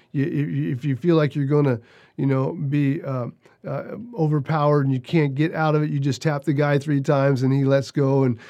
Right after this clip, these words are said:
and, and he's declared the winner. Well, now, not, not in the days of the Romans. Oh, no. There was no tapping three times and the guy gets off of you. No, the, the rules of engagement in that time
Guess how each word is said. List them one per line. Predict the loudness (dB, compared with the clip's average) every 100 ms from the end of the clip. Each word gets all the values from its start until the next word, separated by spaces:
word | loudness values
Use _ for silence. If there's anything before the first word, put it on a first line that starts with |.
| -12 -2
and, | 0 0
and | -2 -2 0
he's | -4 -2
declared | -2 0 0 2
the | 4
winner. | 4 2 2
Well, | 2
now, | 4
not, | 4 4 4
not | 4 4
in | 2
the | 4
days | 4 4
of | 4
the | 6
Romans. | 6 4 2
Oh, | 2 4
no. | 4 2 0 _ _ _ _ _ 0
There |
was | 2
no | 2 0
tapping | 0 0 2 0
three | 4 2
times | 2 0 2 2 2
and | -2 -2 -14 -20 _ 0
the |
guy | 2 4 2
gets | 0 -2 -10 -4
off | 0 0 -2
of | -2
you. | -2 -4 -12 _ _ _ _ _ -10
No, | -2 2
the, | 4 4
the | 4
rules | 6 6 6 4
of | 6
engagement | 6 6 6 4 4 2 0
in | 2 2 4
that | 4 2 -2
time | -2 0 0